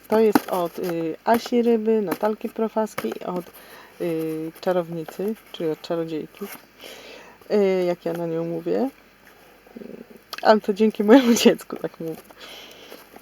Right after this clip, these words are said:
Y, także to wszystko wam pokażę.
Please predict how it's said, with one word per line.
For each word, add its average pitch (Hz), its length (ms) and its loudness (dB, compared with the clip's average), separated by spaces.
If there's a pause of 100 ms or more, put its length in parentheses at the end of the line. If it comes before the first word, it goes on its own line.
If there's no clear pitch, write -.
(120)
Y, 196 1040 6 (540)
także 196 400 2
to - 160 2
wszystko - 340 -4
wam 202 140 0
pokażę. - 420 -14